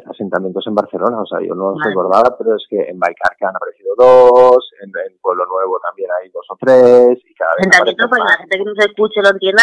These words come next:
Speaker 2: es chabolismo.
Speaker 1: Sí, sí, chabolismo, sí, sí, en un, en un, em, terreno abandonado, bueno, abandonado, que no está utilizado para nada, pues ponen unas vallas fuera y dentro hay chabolas, chabolas directamente.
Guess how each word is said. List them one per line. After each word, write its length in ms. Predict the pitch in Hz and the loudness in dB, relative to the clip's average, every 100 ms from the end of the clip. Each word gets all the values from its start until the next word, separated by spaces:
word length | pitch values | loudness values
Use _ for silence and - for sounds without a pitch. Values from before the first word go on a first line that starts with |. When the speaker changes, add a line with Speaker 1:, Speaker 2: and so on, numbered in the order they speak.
| 233 | 4
Speaker 2:
es 80 | 220 | 2
chabolismo. 600 | 240 202 185 339 180 131 _ _ _ _ _ _ | -2 -2 -2 -4 -8 -10 _ _ _ _ _ _
Speaker 1:
Sí, 120 | - 190 | -2 2
sí, 140 | 190 | 2
chabolismo, 640 | - 107 113 117 101 123 190 147 | 4 4 6 4 2 0 0 -4
sí, 80 | 127 | 2
sí, 80 | 131 | 2
en 240 | 139 127 | 2 2
un, 160 | 120 120 | 2 2
en 140 | 110 117 | 0 2
un, 300 | 120 123 127 | 0 2 4
em, 1120 | 123 123 123 123 123 123 127 127 139 82 85 | 6 6 4 2 0 -8 -10 -12 -16 -20 -2
terreno 300 | 135 123 123 | 2 4 4
abandonado, 640 | 123 127 139 180 208 240 226 | 4 2 2 4 4 2 0
bueno, 180 | 135 | -2
abandonado, 520 | 113 101 104 101 95 95 | -4 -6 -8 -8 -8 -14
que 80 | |
no 80 | 101 | -16
está 260 | - 113 110 | -2 2 2
utilizado 420 | 110 113 110 117 113 | 0 -4 -6 -2 0
para 180 | 120 | 0
nada, 280 | 135 165 208 - | 2 4 4 2
pues 120 | - | -16
ponen 180 | 113 110 | -16 -18
unas 160 | - 113 - | -12 -10 -6
vallas 260 | 120 127 - | -6 -6 -4
fuera 420 | 196 208 233 269 | -4 0 2 0
y 120 | 131 104 | -4 -10
dentro 400 | 101 143 185 180 107 | -10 -4 -4 -4 -10
hay 100 | 110 | -6
chabolas, 360 | 143 117 123 - _ _ | -6 -4 -4 -8 _ _
chabolas 320 | - 95 104 - | -14 -10 -10 -8
directamente. 600 | 113 98 104 95 113 123 | -10 -6 -6 -6 -6 -8